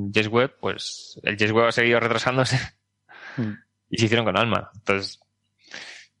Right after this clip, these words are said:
Speaker 1: ahora mismo está el tema de, claro, las galaxias muy lejanas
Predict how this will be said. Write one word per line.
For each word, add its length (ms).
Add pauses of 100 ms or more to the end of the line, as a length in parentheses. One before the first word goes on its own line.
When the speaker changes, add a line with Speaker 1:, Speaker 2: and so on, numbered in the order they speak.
(420)
Speaker 1:
ahora 160
mismo 320
está 220
el 100
tema 240
de, 80
claro, 460 (300)
las 180
galaxias 460
muy 240
lejanas 580